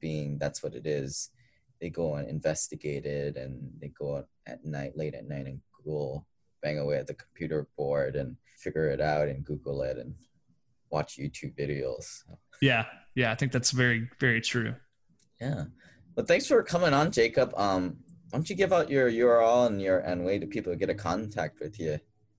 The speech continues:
Speaker 2: Yeah, sure. For more information,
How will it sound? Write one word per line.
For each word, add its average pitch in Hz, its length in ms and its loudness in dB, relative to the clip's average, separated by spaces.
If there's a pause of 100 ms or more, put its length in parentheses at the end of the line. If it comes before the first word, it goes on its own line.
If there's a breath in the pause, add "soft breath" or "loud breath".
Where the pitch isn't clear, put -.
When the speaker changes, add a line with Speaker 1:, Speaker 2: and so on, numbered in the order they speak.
(420)
Speaker 2:
Yeah, 226 140 4
sure. 233 300 6
For 135 420 2
more 139 200 2
information, 135 840 2